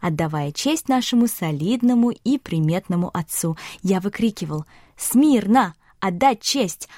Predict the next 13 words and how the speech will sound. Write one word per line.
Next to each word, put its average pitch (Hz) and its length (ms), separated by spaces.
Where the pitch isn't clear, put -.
А 185 100
младшие 170 540
братья, 175 500
подражая 175 560
моим 165 320
торжественным 190 680
и - 100
серьёзным 180 640
движениям, 185 640
собирали 180 540
ноги 160 360
вместе, 233 480
становились 180 680